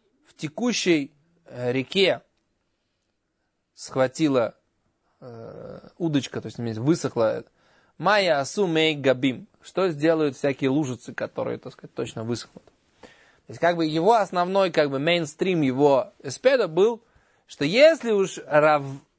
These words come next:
Аши, такой великий, умер, то как нам не бояться смерти? Вот это был его мейнстрим, и посмотрим, что он Рав Аши вообще не понравился.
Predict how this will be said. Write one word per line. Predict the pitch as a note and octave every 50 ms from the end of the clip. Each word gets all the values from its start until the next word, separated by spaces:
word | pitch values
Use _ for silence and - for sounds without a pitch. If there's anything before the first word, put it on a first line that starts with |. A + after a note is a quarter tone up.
| _ -
Аши, | E3 G3+ A#3 C#4+ D#4 E4 E4 B3+ - - G#3+ F#3 D#3 C3+
такой | - - D3 C#3+ - E3 D#3 C#3+
великий, | C3 D3 E3+ F3 F3 F#3+ D#3 C#3+ - C3 A#2 - _ _ _ _ _ _ _
умер, | - F3 F#3 F3+ E3 D3 A#2 - _ _ _ _ _ _ _ _ _ _ _ -
то | D3 C3+
как | - - F#3+ G3 G3+ F#3 E3+
нам | E3 E3+ E3 E3 E3 D3 C3+ - _ _ _ _ _ _ -
не | C#3 C#3 B2+
бояться | B2+ C3 C3+ C3 B2 A#2 - -
смерти? | - - C#3+ A#2+ A#2+ - - - _ _ _ _ _ _ _ _ _ _
Вот | - C3 E3
это | G3+ G3 F#3+
был | E3+ E3+ E3+
его | E3 D#3 D#3
мейнстрим, | D#3+ E3 E3 E3 D3+ - - A3+ C4 D4+ E4 - _ _ _ _
и | - F#3
посмотрим, | F3+ E3+ E3+ F3+ F#3+ F3
что | D3+ - F3
он | E3
Рав | D3+ D3 C#3 D3
Аши | D3+ D3 - C#3
вообще | B2+ A#2+ - C#3
не | C3+ C3
понравился. | C3+ B2+ B2 A#2+ A2+ G#2+ - - - -